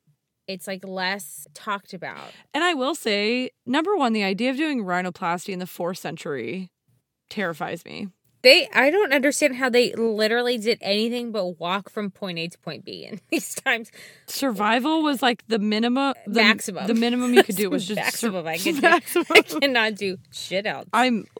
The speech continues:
Speaker 2: in the middle of just trying to survive past, like, the age of thirty.
Speaker 1: It's crazy to me because, you know, I watch Naked and Scared.
Speaker 2: Same.
Speaker 1: Naked and Afraid, known by some.
Speaker 2: <laughs>
Speaker 1: And, um, every single time,
Speaker 2: Yeah.
Speaker 1: I'm like,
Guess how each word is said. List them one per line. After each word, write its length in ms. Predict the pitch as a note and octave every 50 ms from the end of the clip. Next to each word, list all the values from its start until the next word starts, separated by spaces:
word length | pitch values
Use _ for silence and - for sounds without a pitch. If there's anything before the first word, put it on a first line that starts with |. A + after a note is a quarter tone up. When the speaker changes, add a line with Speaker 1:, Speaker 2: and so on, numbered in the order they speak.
| - _ -
Speaker 2:
in 160 | A3 A#3+ C4
the 80 | E4
middle 260 | D4+ C#4 C4 A3 A#3 A3+
of 80 | G#3+
just 220 | F#3 G#3 A3 - -
trying 180 | - G#3 G3+
to 60 | G#3+
survive 500 | A#3+ - C#4+ C4 G#3 G#3 F#3+ G3 F#3+ -
past, 340 | - G3+ G3 F#3 G3+ - -
like, 180 | G#3 G3 - -
the 120 | G#3+ F#3+
age 220 | D3+ E3 F3 E3+ F3
of 100 | F3+ -
thirty. 400 | - - E3+ D3+ B2+ G#2 G2 F#2+
Speaker 1:
It's 200 | - G#3 A3+ G3+
crazy 440 | - - - B3 A3 A#3+ A#3+ C#4+ D4
to 100 | - -
me 140 | D#4 D#4+ D#4+
because, 360 | C4+ C#4+ B3 B3+ B3 A3+ F3+
you 100 | G#3 A3
know, 120 | A3 A3 A3
I 80 | A3
watch 280 | G#3+ G#3+ G#3 G3+ - -
Naked 280 | G3+ G3 F#3+ F#3+ G3
and 120 | F3+ F3 E3+
Scared. 440 | - - E3 D#3+ D#3+ E3+ F#3+ F#3+ -
Speaker 2:
Same. 260 | - A3 F#3+ F3 F#3
Speaker 1:
Naked 100 | F3+ D#3+
and 120 | D#3 D#3
Afraid, 400 | D3+ - - D3+ D3 D#3+ F3+ F3 - _ -
known 220 | F#3+ - F3 E3 D#3
by 100 | D#3+ D#3
some. 340 | D4+ - - D4 F#3+ A#3+ - - C#4 - - D#4+
Speaker 2:
<laughs> 260 | - - - D#4+ -
Speaker 1:
And, 260 | A3+ A#3 A3+ A3+ A3 -
um, 500 | - A#3 A3+ A3 G#3+ G3+ F#3+ F#3 F#3 F#3+ - _ _ _ _ _ _ -
every 360 | A3+ A#3 B3 A3+ C4+ D#4 D#4+
single 420 | - - - C4+ C4+ C4+ C4+ C4 A#3
time, 580 | - - - F3+ F3 F3 F3+ A3 C4 C#4+ D4+ D4
Speaker 2:
Yeah. 140 | F#3+ F3 -
Speaker 1:
I'm 160 | - B3+ C4+
like, 320 | C4+ C4 A#3+ A3+ G3 -